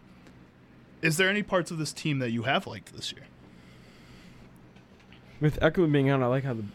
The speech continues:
Speaker 2: the other running backs have stepped up. I like how Joshua Palmer stepped up with Mike Williams being out. I don't like how their first-round pick has looked. Quentin Johnston, he's done nothing.
Speaker 1: Mm-hmm. Seven catches.
Speaker 2: Uh, I think their defense has played better the last couple games, stepping up a little bit.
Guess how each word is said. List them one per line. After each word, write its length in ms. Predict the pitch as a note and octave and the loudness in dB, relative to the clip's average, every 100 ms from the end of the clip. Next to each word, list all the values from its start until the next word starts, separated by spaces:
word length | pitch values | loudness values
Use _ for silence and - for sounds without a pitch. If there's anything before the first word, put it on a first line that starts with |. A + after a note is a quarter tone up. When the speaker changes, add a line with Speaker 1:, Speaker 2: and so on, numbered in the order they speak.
| - | -10
Speaker 2:
the 120 | A#2+ | -6
other 160 | B2+ C3+ | -2 0
running 220 | C3 B2+ | 0 0
backs 240 | B2+ B2 - | 0 -2 -6
have 100 | A#2+ | -2
stepped 320 | C#3 B2+ C3+ | 0 2 2
up. 180 | C3+ - | 2 2
I 60 | |
like 180 | A#2+ B2 | 0 0
how 120 | A#2+ | -2
Joshua 340 | A2+ A#2+ - G#2 | -4 -6 -8 -8
Palmer 400 | - C3+ C#3 C3+ | 0 2 4 0
stepped 260 | C#3+ B2 | -4 -4
up 160 | C#3+ A#2+ | -4 -4
with 120 | A#2 | -10
Mike 180 | F2+ A2 | -10 -6
Williams 380 | C#3 D#3+ D3+ C3 | 0 4 4 4
being 240 | D3+ D3 | 2 4
out. 240 | D3 D3+ - - - | 4 2 -2 -12 -14
I 40 | - | 2
don't 180 | D#3 G3 | 4 6
like 140 | F3 | 4
how 100 | E3 | 2
their 100 | D3+ | 0
first-round 500 | - D3+ B2+ B2+ A#2 | 0 -4 -2 -6 -2
pick 240 | E3 G#3+ | 2 2
has 120 | C3 G2 | 0 -6
looked. 220 | G#2+ A#2 | -8 -6
Quentin 220 | C#3 A2+ | -6 -2
Johnston, 300 | A2+ D#3 B2+ | 2 2 4
he's 80 | D#3+ | 2
done 340 | D#3 B2 G#2 G#2 | 4 2 -2 0
nothing. 480 | C#3 D#3 F2+ G#2+ B2 | 0 0 -4 -10 -8
Speaker 1:
Mm-hmm. 220 | B2 B2+ - - - - - - - - - - - - | -8 -8 -10 -18 -20 -20 -20 -20 -20 -20 -20 -20 -20 -18
Seven 580 | - - - C3 C#3 C3+ | -12 -10 -2 -2 0 -2
catches. 560 | A#2+ B2+ A2+ - A#2+ - - - - - - | -4 -8 -8 -10 -12 -12 -14 -16 -12 -8 0
Speaker 2:
Uh, 260 | C3 B2 A#2+ | 2 2 0
I 60 | |
think 200 | C3 E3 | 0 0
their 100 | C#3+ | 0
defense 440 | A#2+ D3 D3+ C3 - | 2 2 2 -2 -2
has 120 | A2+ | -6
played 280 | - A#2+ A#2 | -2 0 0
better 240 | B2+ B2+ | -2 -2
the 100 | A2 | -4
last 240 | A2 A2+ | -8 -8
couple 240 | - - G#2+ | -10 -12 -8
games, 480 | A#2+ A#2+ B2+ C3+ - - - - - | -6 -4 -6 -8 -14 -20 -20 -20 -20
stepping 380 | - B2 A2+ A#2+ | -10 -8 -6 -6
up 160 | A#2+ | -2
a 20 | |
little 140 | B2+ B2+ | 0 0
bit. 320 | A#2 B2+ C#3 | 2 0 0